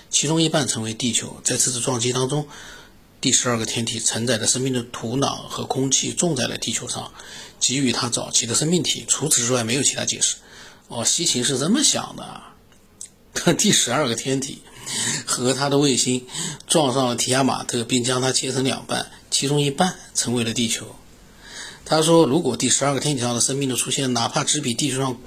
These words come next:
快上一，百分之一，那它就比我们早大约四千五百万年，甚至只有这一瞬间的差别。第十二个天体上的类人生物，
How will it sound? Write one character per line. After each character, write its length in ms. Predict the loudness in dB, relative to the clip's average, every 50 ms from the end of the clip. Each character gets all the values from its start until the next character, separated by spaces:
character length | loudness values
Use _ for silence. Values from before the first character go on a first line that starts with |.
| -12 -12 -12 -12 -14 -10 -4
快 300 | -2 0 2 2 2 2
上 220 | 0 -2 -2 -2
一， 80 | -2 -2
百 220 | -4 -4 -8 -8
分 100 | -6 -4
之 80 | -2 -2
一， 260 | 0 2 0 0 -2 -4 -8 -8 -8 -8 -8 -10 -16 -18 -8 -2
那 340 | 2 4 4 4 2 0 -2 -8 -10 -6
它 280 | -2 0 2 2 2 2
就 320 | 2 2 0 0 -2 -4 -8 -14
比 220 | -12 -6 -2 0 0
我 160 | 0 0 -2
们 220 | -4 -6 -6 -4
早 320 | -4 -4 -4 -4 -6 -8 -8
大 160 | -6 -4 -4
约 160 | -4 -4 -2 0
四 360 | 2 2 2 0 0 0 0
千 220 | 0 0 -2 -4
五 60 | -6
百 120 | -6 -6 -6
万 200 | -8 -10 -12 -12
年， 240 | -14 -16 -18 -20 -20 -20 -20 -20 -20 -20 -12 -6 -4
甚 240 | -2 -2 -2 -2
至 140 | -2 -2 0
只 160 | 0 0 0
有 120 | 0 0 0
这 120 | 0 -2
一 120 | 0 2 2
瞬 220 | 2 2 2 0
间 160 | 0 -2 -2
的 80 | 0 -2
差 240 | -2 -2 -2 -4 -6
别。 240 | -8 -10 -12 -12 -14 -12
第 140 | -6 -2 0
十 240 | 0 0 0 0 -4
二 100 | -4 -6
个 120 | -6 -6
天 260 | -6 -4 -2 -2 -2 -4
体 140 | -4 -4
上 180 | -4 -4 -4 -4
的 100 | -8 -10 -12 -12 -14 -14 -14 -10 -4
类 200 | 0 2 4 4
人 220 | 4 2 2 2
生 260 | 2 2 2 2 0
物， 180 | 0 0 -4